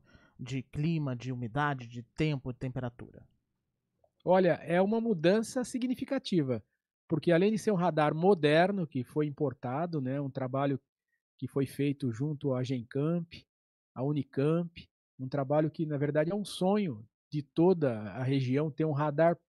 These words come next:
Speaker 2: próprio pra região metropolitana de Campinas, porque hoje em dia o radar que atende aí tá localizado em Bauru, né? Então, esse radar, ele é,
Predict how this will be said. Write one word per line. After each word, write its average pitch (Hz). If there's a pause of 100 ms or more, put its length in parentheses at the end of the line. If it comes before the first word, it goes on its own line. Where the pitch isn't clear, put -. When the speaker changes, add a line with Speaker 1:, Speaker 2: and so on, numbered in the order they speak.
(120)
Speaker 2:
próprio 185
pra -
região 135
metropolitana 139
de 117
Campinas, 127 (480)
porque 139
hoje 139
em 139
dia 143
o -
radar 139
que 151
atende 147
aí 139
tá 143
localizado 139
em 151
Bauru, 139 (580)
né? 127
Então, 139 (360)
esse 147
radar, 151
ele 147
é, 123